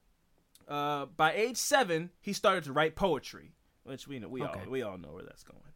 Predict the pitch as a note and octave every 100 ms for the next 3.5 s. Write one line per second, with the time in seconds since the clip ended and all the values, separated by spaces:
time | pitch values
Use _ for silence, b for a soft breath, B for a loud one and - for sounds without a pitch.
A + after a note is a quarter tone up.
0 | b - - A#3 A3 A3 G#3 A#3 F3 A#2
1 | G2 - D3+ D#3 F3+ D3 A#2 - F#3+ G3
2 | G3 G3 - B2+ A#2+ F3 F3 D3+ B2 G2
3 | F2+ F2 D2+ -